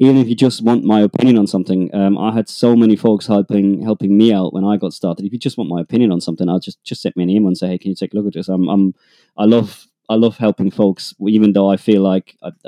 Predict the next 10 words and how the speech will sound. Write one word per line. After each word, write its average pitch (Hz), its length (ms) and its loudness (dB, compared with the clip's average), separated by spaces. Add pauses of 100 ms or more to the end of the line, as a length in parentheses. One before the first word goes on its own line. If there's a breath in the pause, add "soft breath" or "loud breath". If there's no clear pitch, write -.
(120)
I, 92 140 -6 (100)
I 98 80 -4
wouldn't 104 440 -2 (260)
be 104 120 -2
right 101 260 -2
as 101 140 -6
your 98 80 0
manager 110 320 -2
yet, 90 240 -4
because 95 400 -10